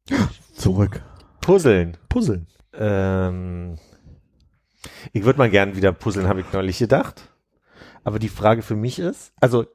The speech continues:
Speaker 1: ich verstehe, dass Puzzeln an sich cooler Vorgang ist.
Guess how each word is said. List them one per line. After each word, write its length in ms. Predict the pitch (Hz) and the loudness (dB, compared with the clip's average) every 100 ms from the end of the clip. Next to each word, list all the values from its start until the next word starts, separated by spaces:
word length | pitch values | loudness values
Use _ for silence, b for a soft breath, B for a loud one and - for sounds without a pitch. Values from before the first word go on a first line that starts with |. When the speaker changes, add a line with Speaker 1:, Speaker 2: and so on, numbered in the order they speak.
| _ _ _ _ _ 202 | _ _ _ _ _ -10
Speaker 1:
ich 140 | 147 | -2
verstehe, 400 | 147 - - 147 | 0 -2 2 4
dass 280 | 160 - - | 4 2 -6
Puzzeln 380 | - 160 175 160 - | -2 2 2 0 -6
an 140 | 123 | -4
sich 380 | 131 160 - _ _ _ _ _ _ _ _ _ - _ _ | -2 -4 -6 _ _ _ _ _ _ _ _ _ -20 _ _
cooler 320 | - 156 151 | -2 4 4
Vorgang 380 | - 120 98 95 | 6 4 4 -2
ist. 260 | 117 - | -8 -12